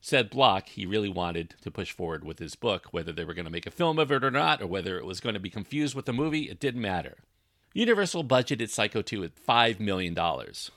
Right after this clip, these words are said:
Longtime Hitchcock associate Hilton Green, he had served as Psycho's first assistant director,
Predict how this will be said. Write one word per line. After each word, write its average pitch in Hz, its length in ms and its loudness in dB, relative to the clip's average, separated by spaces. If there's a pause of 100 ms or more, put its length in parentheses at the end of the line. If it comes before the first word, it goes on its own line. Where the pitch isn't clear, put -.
(220)
Longtime 143 640 4
Hitchcock 127 400 -2
associate 104 500 -4
Hilton 165 460 -2
Green, 101 420 -2
he 143 120 -6
had 120 120 -6
served 123 320 -2
as 87 140 -4
Psycho's 110 360 0
first - 400 -6
assistant - 440 -8
director, 110 480 -2